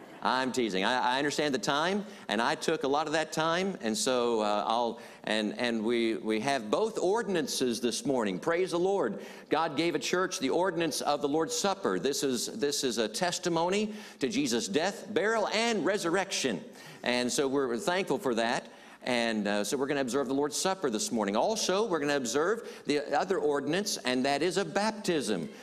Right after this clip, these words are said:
We have a young lady and maybe others that are, followed the, are gonna follow the Lord in believer's baptism. So, uh, uh, a great day, great day, and we thank for it.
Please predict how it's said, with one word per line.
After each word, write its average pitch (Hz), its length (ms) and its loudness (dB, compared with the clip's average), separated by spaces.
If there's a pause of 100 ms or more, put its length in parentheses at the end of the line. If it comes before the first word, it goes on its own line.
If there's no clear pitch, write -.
(100)
We 110 100 0
have 113 120 2
a 110 40 2
young 120 220 2
lady 151 300 2
and 185 80 0
maybe 214 300 2
others 185 460 2
that 127 220 -2
are, 135 80 2
followed 139 520 0
the, 107 80 -2
are 98 40 -2
gonna 117 220 2
follow 127 220 2
the 113 80 0
Lord 123 260 2
in 127 180 0
believer's 120 360 0
baptism. 117 680 0 (440)
So, 113 380 2
uh, 95 360 2
uh, 101 280 2
a 117 60 0
great 156 460 0
day, 110 340 0 (120)
great 143 420 0
day, 85 220 0
and 90 80 -2
we 104 80 2
thank 135 300 -2
for 85 260 0
it. - 80 -8